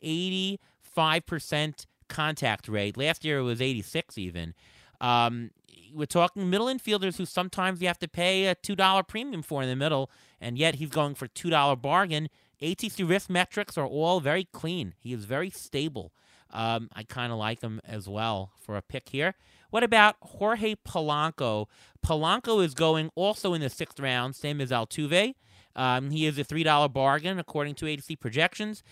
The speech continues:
His risk metrics also very safe. He's very spread categorically. Nine steals projected, twenty-six homers, two sixty-eight average, lots of runs. Uh, he does it all. He's really a somewhat of a five-category player.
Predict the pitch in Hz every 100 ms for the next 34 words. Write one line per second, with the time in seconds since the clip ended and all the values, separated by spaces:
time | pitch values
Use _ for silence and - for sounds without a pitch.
0 | - - 147 127 185 - 175 180 - 208
1 | - - 190 196 - 123 117 160 175 160
2 | - 123 104 127 113 120 151 605 285 151
3 | - - 139 107 127 110 101 110 90 -
4 | 76 - _ _ _ - 127 151 180 214
5 | 226 - - - - 175 170 - 170 165
6 | 165 - 165 - 165 202 202 185 - 160
7 | 156 - 247 - - 180 175 165 156 156
8 | 160 - _ _ 98 151 196 - 135 139
9 | 143 143 143 135 - _ _ _ _ 127
10 | 127 127 127 165 143 269 180 165 180 120
11 | 135 180 247 185 139 123 120 113 - 190
12 | 208 156 117 101 135 120 - 131 113 107
13 | 107 98 - 175 139 143